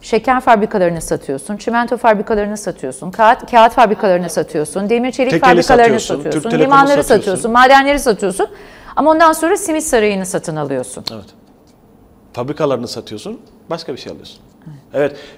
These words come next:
Speaker 2: milli değer midir? Milli bir marka mıdır? Markadır. Yurt dışında kendisine pay kapmış bir markadır. Şimdi aynı soruları sorulacaksak, e, Türk Telekom satılırken tekel üç yüz altmış, üç yüz yetmiş milyon dolara satıldı.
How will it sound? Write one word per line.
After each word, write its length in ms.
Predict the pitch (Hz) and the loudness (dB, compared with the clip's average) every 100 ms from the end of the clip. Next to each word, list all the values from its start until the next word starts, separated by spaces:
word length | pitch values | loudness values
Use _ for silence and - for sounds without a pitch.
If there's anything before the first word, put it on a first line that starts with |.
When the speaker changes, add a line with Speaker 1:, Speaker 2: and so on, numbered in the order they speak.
| 123 | -4
Speaker 2:
milli 320 | 160 196 165 | 0 0 2
değer 240 | 175 247 | 4 4
midir? 260 | 202 202 - - - | 0 -8 -12 -20 -8
Milli 260 | 139 190 | -2 2
bir 60 | 165 | 2
marka 320 | 147 151 247 | 2 0 0
mıdır? 280 | 202 143 - - - _ _ _ _ _ | 0 -2 -8 -20 -20 _ _ _ _ _
Markadır. 480 | 147 220 233 175 117 - - | 0 2 2 0 -6 -16 -4
Yurt 220 | 190 214 | -4 -2
dışında 320 | - 151 151 165 - | -6 -2 -2 -2 -6
kendisine 520 | - 190 160 156 175 185 - - | -2 -2 -2 -2 -2 -2 -12 0
pay 220 | 190 185 | 0 0
kapmış 380 | 175 180 180 180 | -6 -6 -8 -6
bir 60 | |
markadır. 500 | 175 180 185 151 117 - - - - | -2 0 0 -4 -12 -14 -20 -20 -14
Şimdi 240 | 151 160 - - | -8 -8 -10 0
aynı 240 | 185 233 | 2 2
soruları 440 | - 196 180 190 190 | -2 -4 0 0 0
sorulacaksak, 800 | 170 160 160 202 208 170 185 - - - - - _ - | -4 -4 0 -2 -2 -6 -6 -14 -20 -20 -20 -20 _ -10
e, 280 | 117 120 113 110 - - | -8 -4 -6 -6 -14 -6
Türk 220 | 185 - | -6 0
Telekom 320 | 190 185 185 | 0 0 -4
satılırken 520 | 185 170 185 180 135 | -4 -4 -4 -4 -4
tekel 300 | 196 196 156 - - - - | -2 0 -2 -4 -20 -20 -8
üç 200 | 175 175 | -8 -6
yüz 100 | 180 | 2
altmış, 280 | 196 208 185 | 2 2 -8
üç 140 | 180 | -8
yüz 100 | 185 | -4
yetmiş 280 | 185 190 196 | -4 -4 -8
milyon 280 | 196 185 175 | -4 -2 0
dolara 260 | 175 170 156 | 2 2 2
satıldı. 540 | 156 - 135 190 240 | -2 -6 -4 -2 -4